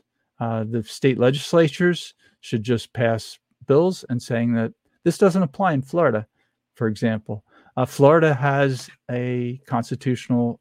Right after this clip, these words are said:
amen-, a constitutional provision on the right to keep and bear arms. It says that the right to keep and bear arms shall not be infringed,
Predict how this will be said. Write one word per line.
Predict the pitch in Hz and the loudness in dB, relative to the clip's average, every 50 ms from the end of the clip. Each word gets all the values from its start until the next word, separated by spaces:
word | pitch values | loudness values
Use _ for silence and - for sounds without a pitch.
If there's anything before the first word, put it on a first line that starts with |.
| _ - | _ -6
amen-, | 117 110 107 107 107 - _ _ - | -6 -4 -4 -4 -6 -10 _ _ -14
a | 120 110 113 113 120 117 - _ _ _ | -12 -10 -10 -10 -12 -14 -18 _ _ _
constitutional | 143 127 123 - - - 143 135 - 143 131 | 0 0 0 0 -2 -2 -2 0 0 -2 -2
provision | 120 135 123 117 127 123 120 117 127 123 123 | 0 0 0 2 2 2 2 2 0 0 0
on | - - 113 | 0 0 0
the | 117 113 | 0 2
right | 113 113 113 - | 2 0 0 -4
to | 135 | -10
keep | - - 120 - - | -10 -10 -8 -6 -6
and | 110 107 | -6 -6
bear | 110 110 107 113 | -4 -2 0 0
arms. | 135 180 214 220 214 - - _ | 2 4 2 2 0 -2 -10 _
It | _ - - _ _ _ - | _ -20 -20 _ _ _ -16
says | - - 113 110 117 107 - - | -8 -6 -4 -4 -4 -6 -10 -10
that | - 110 110 113 110 110 107 _ _ _ | -8 -6 -4 -4 -6 -6 -8 _ _ _
the | 117 110 110 104 | -8 -6 -6 -6
right | 107 107 104 - | -6 -8 -8 -10
to | - | -14
keep | - - 120 113 113 | -10 -8 -6 -4 -2
and | 113 107 | -2 0
bear | 117 120 117 123 | 2 4 6 6
arms | 139 156 160 156 151 139 | 6 6 6 6 4 2
shall | - - 123 | 2 2 4
not | 123 131 135 139 135 - | 4 4 4 2 0 -2
be | 143 135 131 131 131 135 - _ _ _ _ _ _ _ _ _ _ _ | -2 -2 -2 -2 -4 -6 -10 _ _ _ _ _ _ _ _ _ _ _
infringed, | 131 123 123 - - 202 202 190 190 185 180 165 - - - | -4 -4 -2 0 2 4 4 6 6 4 4 2 -2 -10 -20